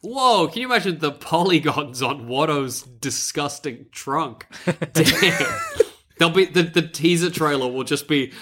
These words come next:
Speaker 1: a camera panning around a Watto model in a black void. Races back. Pod racer, that is. They, I'm writing the trailer as we talk.
Speaker 2: <laughs>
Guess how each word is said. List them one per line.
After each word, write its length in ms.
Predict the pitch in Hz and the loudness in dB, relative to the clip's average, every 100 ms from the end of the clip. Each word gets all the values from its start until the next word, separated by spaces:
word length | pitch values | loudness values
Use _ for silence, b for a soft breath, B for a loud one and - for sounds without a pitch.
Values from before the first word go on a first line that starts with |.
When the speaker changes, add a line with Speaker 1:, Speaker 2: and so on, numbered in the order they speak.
| B | B
Speaker 1:
a 80 | 147 | -4
camera 560 | 143 156 147 139 139 131 | -2 0 0 2 0 -2
panning 480 | - 135 131 135 | -4 -4 -2 -4
around 340 | 131 131 123 127 | -2 0 0 2
a 100 | 123 | -2
Watto 460 | 120 131 127 123 | -2 -2 -2 -2
model 380 | 120 120 117 117 | -2 -4 -4 -4
in 80 | 117 | -4
a 60 | 117 | -6
black 400 | 120 120 120 - | -2 -2 -2 -6
void. 540 | - 117 110 110 - - B B B B _ | -4 -2 -2 -8 -12 -18 B B B B _
Races 540 | 120 139 117 - 110 101 | 2 2 2 -4 -6 -6
back. 600 | - 131 113 107 - - _ _ | 0 0 0 -6 -16 -20 _ _
Pod 380 | - 185 156 165 | 0 4 6 4
racer, 480 | 113 113 123 - 127 | -2 -6 -6 -6 -6
that 300 | 117 123 117 | -4 -4 -4
is. 400 | 123 123 139 - | -6 -8 -10 -10
They, 140 | 190 247 | -6 -2
I'm 160 | 226 | -2
writing 340 | 165 170 220 180 | 4 6 6 4
the 80 | 139 | -4
trailer 420 | - 147 143 139 | -6 -6 -4 -6
as 160 | - - | -8 -8
we 140 | 135 | -8
talk. 340 | 117 165 160 | -2 0 0
Speaker 2:
<laughs> 100 | 160 | 0